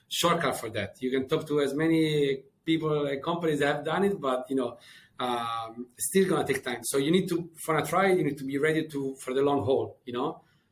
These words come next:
ready to put the time in, and you must have the means to do it as well,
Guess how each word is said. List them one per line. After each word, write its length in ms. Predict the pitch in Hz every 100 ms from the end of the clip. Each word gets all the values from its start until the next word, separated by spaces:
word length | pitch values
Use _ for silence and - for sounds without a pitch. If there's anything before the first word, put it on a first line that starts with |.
| _ _ -
ready 420 | 143 160 175 180
to 400 | 156 151 143 - - _
put 180 | - 180
the 100 | 170
time 260 | 160 147 156
in, 280 | 175 196
and 180 | - 135
you 180 | 139 139 - _ 135
must 260 | 127 -
have 160 | 127 123
the 100 | 123
means 400 | 127 160 156 -
to 80 | 120
do 120 | 123
it 80 | 120
as 140 | 107
well, 280 | 110 101 -